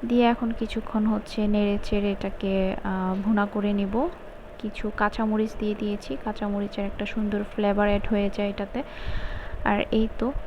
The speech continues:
এই হচ্ছে ফাইনাল লুক। এটা খেতে খুব বেশি মজা হয়েছে। তো আজ এই পর্যন্তই, সবাই ভালো থাকবেন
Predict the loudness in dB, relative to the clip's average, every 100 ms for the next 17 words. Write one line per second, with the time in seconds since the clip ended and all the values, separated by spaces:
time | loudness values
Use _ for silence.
0 | -6 -8 -4 -2 0 0 -2 -4 0 2
1 | 4 4 4 2 0 0 -6 -8 -12 -12
2 | -6 -2 -2 2 2 2 0 -4 -4 -4
3 | 0 0 0 -2 0 2 4 4 2 0
4 | -2 -4 -4 -8 -8 -8 -10 -8 0 4
5 | 4 4 2 4 2 2 0 2 2 4
6 | 4 2 4 4 6 4 2 2 2